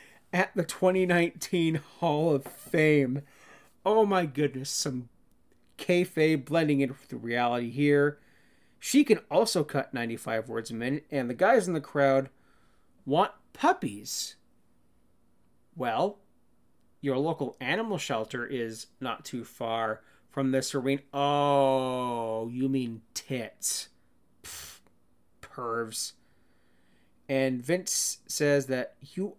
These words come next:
are qualified, but there is someone else going for the job. Out comes Stacy Keibler to show Vince why she's qualified.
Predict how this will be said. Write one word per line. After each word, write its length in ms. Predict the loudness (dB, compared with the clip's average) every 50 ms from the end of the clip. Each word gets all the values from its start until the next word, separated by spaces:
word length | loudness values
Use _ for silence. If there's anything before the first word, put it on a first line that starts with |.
| _
are 240 | -4 0 0 0 0
qualified, 1000 | 0 -4 -16 -4 -2 0 2 2 2 0 -2 -2 -4 -2 -2 -2 -4 -4 -6 -8 -16 _ _ _ _ _ _ _ _ _ _ _ _ _ 2
but 240 | 2 2 2 -2 _ -4
there 180 | -2 0 0
is 200 | 0 -2 -2 -4
someone 460 | -6 -4 -4 -4 -2 0 -2 -2 -2 -2
else 520 | -2 -2 -2 -2 -2 -4 -6 -8 -8 -10 -12 _ _ _ _ _ _ _ _
going 280 | 0 2 2 2 0 -2
for 200 | -4 -6 -6 -4
the 120 | -4 -6
job. 480 | -6 -8 -8 -8 -6 -6 -8 -10 -10 -14 _ _ _ _ _ _ _ _ _ _ _ _ _ _
Out 300 | 2 2 2 0 -4 -6
comes 480 | -2 0 2 2 2 2 2 0 -2 -4
Stacy 800 | -6 -6 -8 -10 -10 -10 -4 2 4 4 4 4 2 -2 -4
Keibler 580 | -6 -6 -4 0 0 0 0 0 -4 -6 -6 -6
to 180 | -8 -10 -10 -10
show 460 | -10 -12 -4 0 2 4 4 4 4
Vince 400 | 2 2 0 0 0 -2 -6 -10 -14 _ _
why 380 | -4 0 2 4 4 4 4
she's 480 | 2 0 -6 -6 -4 -2 0 0 -2 -4
qualified. 920 | -6 -12 -14 -6 -4 -2 -2 -2 -6 -10 -12 -12 -12 -12 -12 -14 -18 -20